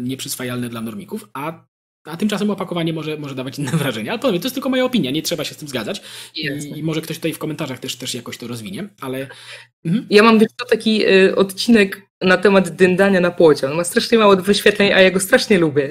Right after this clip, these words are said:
Speaker 2: <laughs> tak ci powiem nieskromnie, bo,
Speaker 1: Mhm.
Speaker 2: e, tak sobie wykoncypowałam, że, ym, dobrze mi jest pośrodku, to znaczy dobrze mi jest w miejscu, w którym nie zgadzam się z,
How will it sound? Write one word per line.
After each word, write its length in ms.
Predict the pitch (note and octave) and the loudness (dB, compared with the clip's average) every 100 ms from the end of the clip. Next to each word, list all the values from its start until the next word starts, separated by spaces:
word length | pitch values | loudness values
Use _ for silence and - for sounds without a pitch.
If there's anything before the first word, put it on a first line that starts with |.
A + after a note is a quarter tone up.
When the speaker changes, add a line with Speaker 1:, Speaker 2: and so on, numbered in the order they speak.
| E3 | -6
Speaker 2:
<laughs> 140 | F#3+ | 0
tak 160 | G#3+ F#3+ | 0 0
ci 120 | - | 0
powiem 280 | F#3 D#3+ D#3+ | 4 4 4
nieskromnie, 520 | E3 - D#3 D3 D3 | -4 -2 0 0 0
bo, 120 | D#3 | 2
Speaker 1:
Mhm. 160 | E3 G#3 - - _ - | 2 0 -8 -18 _ 0
Speaker 2:
e, 120 | D#3+ D#3+ - _ | 2 2 0 _
tak 180 | B3+ - | 2 2
sobie 200 | C#4 C4 | 0 2
wykoncypowałam, 920 | G3+ A#3 A#3+ A#3 - G#3 A#3+ F#3 F3+ | 0 4 4 2 -4 -2 2 2 4
że, 240 | F3 E3+ | 4 4
ym, 680 | E3+ - - E3 D#3+ E3 E3 - - | 4 -2 -4 -4 -4 -6 -8 -12 -14
dobrze 400 | D#3+ A3 A3+ C#4 | 2 2 4 2
mi 120 | C#4 | 2
jest 200 | C4+ - | 0 -2
pośrodku, 520 | B3 - F3 C3+ C3+ | -4 2 2 0 -6
to 100 | C3 | -6
znaczy 500 | D#3 F3+ - F#3+ F#3 - - - | -4 -4 -2 -2 -4 -10 -20 0
dobrze 280 | F#3+ G#3+ B3 | 2 4 4
mi 140 | A#3 | 6
jest 200 | A3 E3 | 4 2
w 40 | F3 | 2
miejscu, 360 | G3+ G#3+ - | 2 0 -4
w 40 | - | -4
którym 320 | - F#3+ F#3 | 0 2 4
nie 120 | G3 | 4
zgadzam 400 | F#3 F#3+ F3 F#3 | 4 4 4 2
się 360 | F#3 - E3 E3+ | 2 4 4 4
z, 480 | - - D#3+ D#3+ | 0 0 2 2